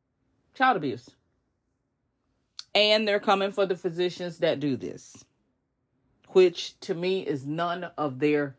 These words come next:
business. That is a family decision. But you wanna talk about overreach and parental control, you're telling another parent, because it doesn't line up with your views,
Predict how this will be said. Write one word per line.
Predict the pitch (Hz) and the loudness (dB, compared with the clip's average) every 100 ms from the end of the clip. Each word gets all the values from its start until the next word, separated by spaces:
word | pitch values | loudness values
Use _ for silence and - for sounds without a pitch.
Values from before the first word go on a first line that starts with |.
| - | -10
business. | 117 139 131 123 - _ _ 131 | -2 0 0 -6 -12 _ _ -4
That | 123 202 | 2 4
is | 208 170 | 4 2
a | 170 | -2
family | 165 190 185 185 175 - - - | -2 -2 -2 -2 -4 -8 -10 -2
decision. | 175 202 185 151 143 131 - | 0 4 4 4 -2 -6 -10
But | - - | -8 -8
you | 214 | -8
wanna | 214 196 | -8 -8
talk | 190 185 175 | -2 -2 -2
about | 170 165 151 - - _ | 0 2 2 0 -20 _
overreach | 196 226 202 170 180 175 165 | 6 6 6 2 0 -2 -2
and | 170 151 | -2 -2
parental | 170 180 185 170 - _ _ _ - | -4 -4 -4 -4 -6 _ _ _ -6
control, | 202 180 220 190 | -4 0 4 4
you're | 170 180 240 | 4 2 2
telling | - 233 202 180 160 | 0 -2 -2 -4 -4
another | 156 156 165 180 180 | -2 0 2 2 0
parent, | 170 185 165 104 - - - _ | -2 -4 -2 -6 -10 -18 -20 _
because | 143 156 185 160 | -6 -2 0 0
it | 175 | 0
doesn't | 185 175 139 | 2 0 -2
line | 160 165 165 | -4 -4 -4
up | |
with | - 165 | -6 -6
your | 180 156 | -4 -4
views, | 147 135 127 | -2 -2 -2